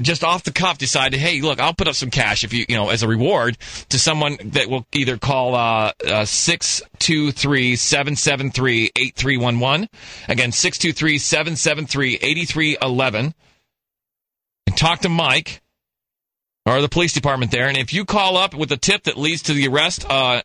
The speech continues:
uh, of this person who broke these windshields,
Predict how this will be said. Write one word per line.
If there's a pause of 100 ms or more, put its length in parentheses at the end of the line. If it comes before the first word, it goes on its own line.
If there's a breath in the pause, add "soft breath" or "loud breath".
uh, (540 loud breath)
of
this
person
who
broke
these
windshields,